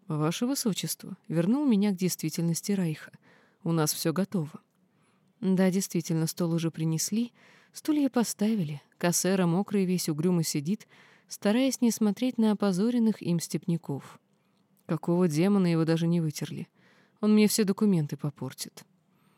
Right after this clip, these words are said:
«Кассера Аверх», любезно произношу,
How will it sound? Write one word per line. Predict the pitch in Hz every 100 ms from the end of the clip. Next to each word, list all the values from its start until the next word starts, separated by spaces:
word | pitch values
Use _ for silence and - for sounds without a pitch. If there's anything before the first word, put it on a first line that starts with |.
| _ _ _ _ _
«Кассера | - 262 339 320 277
Аверх», | 247 226 202 147 - -
любезно | 160 170 170 175 165
произношу, | 170 160 165 165 233 233